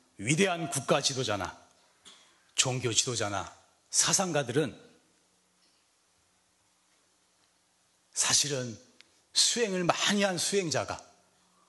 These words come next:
원력으로 태어나서 그렇게 되는 것입니다. 수행의 공덕과 힘이 없으면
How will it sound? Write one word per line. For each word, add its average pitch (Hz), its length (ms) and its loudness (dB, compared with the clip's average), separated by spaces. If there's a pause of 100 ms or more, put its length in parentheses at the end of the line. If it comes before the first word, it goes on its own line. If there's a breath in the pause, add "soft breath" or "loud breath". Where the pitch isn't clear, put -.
(240)
원력으로 190 600 2
태어나서 117 580 -2 (260)
그렇게 95 540 -4
되는 90 220 -6
것입니다. 85 460 -4 (1700 loud breath)
수행의 226 460 4
공덕과 202 560 2
힘이 254 280 2
없으면 139 440 0